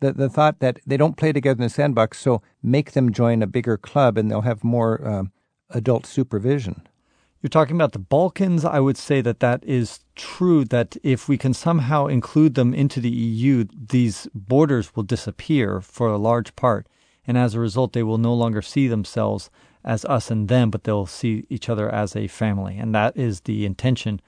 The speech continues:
Speaker 2: The problem is, of course, the E U doesn't really, is not too enthusiastic about it and expanding anymore because of the fact that they've had all these financial problems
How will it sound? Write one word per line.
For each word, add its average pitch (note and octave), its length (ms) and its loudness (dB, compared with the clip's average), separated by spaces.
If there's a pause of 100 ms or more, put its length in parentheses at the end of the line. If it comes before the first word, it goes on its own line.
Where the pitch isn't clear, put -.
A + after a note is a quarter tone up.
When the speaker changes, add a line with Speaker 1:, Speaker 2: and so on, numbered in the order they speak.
(360)
Speaker 2:
The - 80 -14
problem G3 360 4
is, A2+ 120 -4
of A2 120 -12
course, A#2+ 180 -2
the B2 100 -4
E A#2 140 0
U A#2+ 100 2
doesn't A#2 240 0
really, A2+ 320 0
is A2 160 -4
not B2 100 2
too - 120 -4
enthusiastic A2+ 640 0
about G#2 260 -4
it G#2 80 -6
and A#2 160 -4
expanding C#3 560 2
anymore F#2 440 -4 (460)
because A2+ 240 -4
of F#2+ 60 -6
the G#2+ 80 -2
fact A2 260 -2
that A2 60 -8
they've G2+ 200 -4
had G2+ 300 -6
all G2+ 140 -2
these G2 160 -8
financial G2 400 -6
problems G#2 440 -2